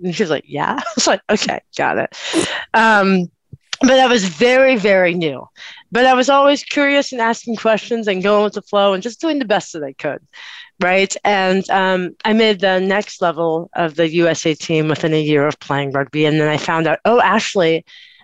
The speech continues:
there's a real U S A team that travels the world and plays rugby internationally against other countries."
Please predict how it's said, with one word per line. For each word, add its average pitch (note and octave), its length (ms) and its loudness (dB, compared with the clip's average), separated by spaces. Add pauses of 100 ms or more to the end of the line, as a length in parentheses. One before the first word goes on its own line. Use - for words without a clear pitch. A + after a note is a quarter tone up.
there's A3 300 0
a F3+ 200 0 (460)
real E3+ 560 2
U G3 320 2
S F#3 200 0
A A3+ 120 0
team D#3 360 -4
that D3 200 -2
travels F#3+ 480 -2
the D#3+ 120 -6
world D#3+ 420 0
and C#3 120 -4
plays E3 400 0
rugby D3 400 -4
internationally D3 760 -2
against C#3 280 -6
other C#3 200 -4
countries." - 680 -8